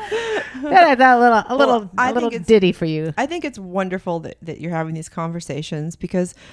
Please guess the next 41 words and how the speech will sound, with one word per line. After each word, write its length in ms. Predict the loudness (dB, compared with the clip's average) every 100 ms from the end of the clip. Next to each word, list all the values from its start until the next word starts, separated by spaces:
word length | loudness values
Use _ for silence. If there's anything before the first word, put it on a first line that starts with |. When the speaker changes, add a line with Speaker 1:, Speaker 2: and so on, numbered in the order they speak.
| -10
Speaker 2:
a 60 | -6
lot 320 | -2 2 2
of 100 | 2
women 460 | 0 0 -2 -4 -6
are, 220 | -6 -4 -6 -10 -10
do 180 | -4 -2
squirt. 540 | -4 -4 0 0 -2 _ _ _ -4
They 180 | 0
don't 220 | 2 2 0
know 160 | -2 0
what 180 | -2
it 120 | -4 -4
is. 460 | -6 -4 -6 -8
They 280 | -8 -4 -4
get 260 | -4 -8 -8
really 380 | -4 0 2 0
embarrassed. 840 | -2 -6 -8 -8 -8 -10 -14 -20 -20 -12 -6
Men 360 | -2 0 -2
shame 380 | -4 -6 -6 -6
them 200 | -6 -6
because 380 | -8 -6 -6 -2
they 180 | 0 0
don't 180 | -2 -4
know 180 | -4 -4
what 180 | -4
it 140 | -4 -6
is. 340 | -6 -6 -8 -14 -20 -14
They, 200 | -4 -2
they 280 | -4 -2 -2
think, 220 | 0 0 2
"Oh, 180 | 2
you 180 | 2 -2
peed 260 | -4 -2 0
on 160 | 0
me," 160 | -2 -4
which, 320 | -4 -6 -8
you 100 | -8
know, 120 | -6 -6
really, 360 | -4 -4 -6 -10
so 380 | -16 -12 -8 -6
what? 300 | -6 -8